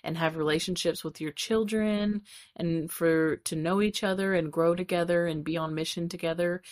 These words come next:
if everybody is just doing their own thing? And then, oh yeah, our side job is we all come home and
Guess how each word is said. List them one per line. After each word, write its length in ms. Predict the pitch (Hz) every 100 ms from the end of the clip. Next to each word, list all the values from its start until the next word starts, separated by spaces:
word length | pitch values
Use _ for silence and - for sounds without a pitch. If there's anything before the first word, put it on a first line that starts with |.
| - -
if 160 | 170 -
everybody 480 | 175 202 202 214 214
is 140 | 196
just 240 | - 175 165
doing 260 | 170 175
their 160 | 180 156
own 240 | 147 160
thing? 540 | 170 - 156 175 240 247 - - -
And 180 | 175 175
then, 160 | 170 165
oh 80 | 170
yeah, 220 | 170 165
our 160 | - 151
side 480 | - 185 151 170 156
job 340 | 147 139 143
is 200 | 143 -
we 100 | 147
all 160 | 147 151
come 220 | - 143
home 400 | 143 147 147 143
and 240 | 127 135